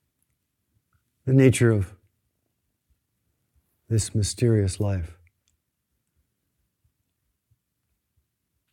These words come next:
And I encourage you to, to, to do that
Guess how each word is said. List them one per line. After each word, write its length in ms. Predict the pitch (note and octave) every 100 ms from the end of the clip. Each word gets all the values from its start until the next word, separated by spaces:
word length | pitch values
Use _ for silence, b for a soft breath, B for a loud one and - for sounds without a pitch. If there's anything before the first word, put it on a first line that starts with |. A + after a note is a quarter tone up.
| _ _ _ _ _ _ _ _ _ _ _ _ _
And 100 | -
I 60 | B2
encourage 420 | A#2 C#3+ D3+ C#3
you 160 | B2 A#2+
to, 520 | A2 B2 A#2 A2 G#2+ - _ _ _ _ _ _ _ _ _ _ _ _ _ _ _ _ _ _ _ _ _
to, 360 | - B2 A#2 - - _ _ _ _ _ _ _ _ -
to 120 | -
do 300 | C3 A2+ F3+
that 380 | D#3 B2+ A2+ -